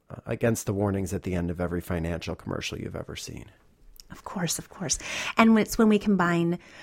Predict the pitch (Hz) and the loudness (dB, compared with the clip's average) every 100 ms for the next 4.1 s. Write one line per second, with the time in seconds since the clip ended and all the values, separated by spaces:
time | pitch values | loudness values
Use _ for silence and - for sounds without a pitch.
0 | - - 180 170 - 196 175 - - 233 | -6 4 6 6 4 4 4 4 4 6
1 | 196 180 180 170 - - 311 349 190 160 | 6 4 0 -2 -2 2 4 6 6 4
2 | 156 - - - - 214 226 - 214 202 | -2 -8 -6 -2 6 8 8 4 2 2
3 | 190 180 165 165 180 190 190 - 165 165 | 4 6 6 4 2 2 0 2 2 2
4 | 165 | 0